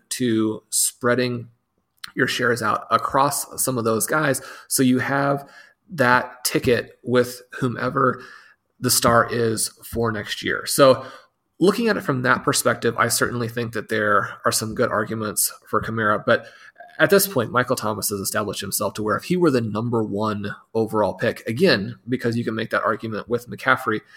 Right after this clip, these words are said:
if you wanted to take Thomas number one overall, you wanted to build out that zero running back lineup, I don't think that that would be a mistake. So like both of those guys there,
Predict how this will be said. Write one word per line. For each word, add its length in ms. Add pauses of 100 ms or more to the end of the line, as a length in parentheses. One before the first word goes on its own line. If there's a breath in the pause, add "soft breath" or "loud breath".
(200 loud breath)
if 140
you 100
wanted 200
to 100
take 320
Thomas 480
number 260
one 200
overall, 560
you 120
wanted 260
to 60
build 240
out 200
that 140
zero 180
running 240
back 180 (300)
lineup, 300 (440 loud breath)
I 60
don't 180
think 160
that 140
that 180
would 140
be 80
a 80
mistake. 360
So 260 (280 loud breath)
like 180
both 180
of 60
those 160
guys 280
there, 200